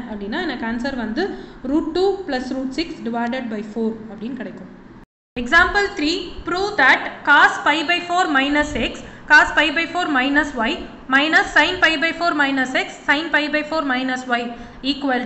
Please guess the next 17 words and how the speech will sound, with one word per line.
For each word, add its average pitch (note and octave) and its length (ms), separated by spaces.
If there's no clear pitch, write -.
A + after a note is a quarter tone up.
to F#4+ 60
sin D4+ 240
of - 80
x - 200
plus C4+ 180
y - 20
அப்படின்னு C#4 280
நம்மள B3+ 180
proof C#4+ 260
பண்ண B3 160
சொல்றாங்க. G#3 360
So, - 120
நான் C4+ 120
இங்க C#4 180
left C4+ 200
hand F4+ 180
side E4+ 140